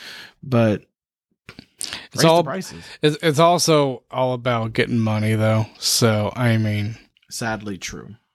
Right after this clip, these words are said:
Speaker 2: that, that, that, that, that's the heart of it all. But yeah, uh, thank you, Bailey, uh, for, um, who, uh, gave us that question on Twitter. Uh, we hope, uh, you can,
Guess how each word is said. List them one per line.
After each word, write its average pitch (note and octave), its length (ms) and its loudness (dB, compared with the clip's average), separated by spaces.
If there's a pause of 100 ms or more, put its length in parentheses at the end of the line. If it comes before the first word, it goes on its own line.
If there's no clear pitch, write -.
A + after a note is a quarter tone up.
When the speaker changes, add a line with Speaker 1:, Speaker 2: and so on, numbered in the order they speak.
(580)
Speaker 2:
that, C3+ 200 -2
that, C3 180 -10 (140)
that, D3+ 200 4
that, C#3+ 320 0
that's D#3 220 2
the D#3 100 -2
heart C#3+ 240 0
of B2+ 120 -6
it B2 140 -6
all. A2+ 240 -8 (120)
But G#2 300 -14 (420)
yeah, G#2 200 -14 (400)
uh, C#3 160 2
thank G#3 260 4
you, A3 120 4
Bailey, D#3+ 480 4
uh, C3+ 260 2
for, - 180 -12 (100)
um, A#2+ 360 0 (180)
who, B2 360 4
uh, A#2 300 -4 (500)
gave C3+ 300 2
us C3+ 180 2
that A#2 200 0
question B2+ 400 0
on A#2 140 0
Twitter. B2+ 520 0 (520)
Uh, A#2+ 200 4
we C3 180 6
hope, B2+ 400 2 (580)
uh, C3+ 60 2
you B2+ 300 0
can, B2 320 -2